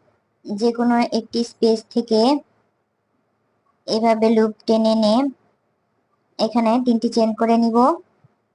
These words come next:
দেখুন, তিনটি চেন করে নিলাম। তো একই স্পেসে দুইটি ডাবল ক্রোশেট করে নিলাম। দেখুন, একই স্পেসে দুটি ডাবল ক্রোশেট করে নিলাম। টোটাল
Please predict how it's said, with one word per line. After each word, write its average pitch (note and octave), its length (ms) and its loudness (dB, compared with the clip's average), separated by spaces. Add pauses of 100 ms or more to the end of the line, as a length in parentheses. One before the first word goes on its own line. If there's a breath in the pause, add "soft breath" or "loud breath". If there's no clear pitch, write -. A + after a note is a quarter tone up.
(800)
দেখুন, A3+ 360 0 (520)
তিনটি A3+ 280 -8
চেন A3+ 180 0
করে A#3+ 240 0
নিলাম। A3+ 320 2 (1000)
তো G#3+ 40 -10 (180)
একই A#3 220 0
স্পেসে A#3 600 -2 (3000)
দুইটি G#3+ 420 -4
ডাবল A3 380 2
ক্রোশেট A#3 300 -2 (100)
করে A3+ 180 0
নিলাম। A3+ 360 0 (480)
দেখুন, A3 320 -2 (600)
একই A3+ 160 -4
স্পেসে A#3+ 380 -4
দুটি A3+ 160 -2
ডাবল A3 260 0
ক্রোশেট A#3 280 -4
করে A#3 160 0
নিলাম। A3+ 240 0 (160)
টোটাল A#3 260 0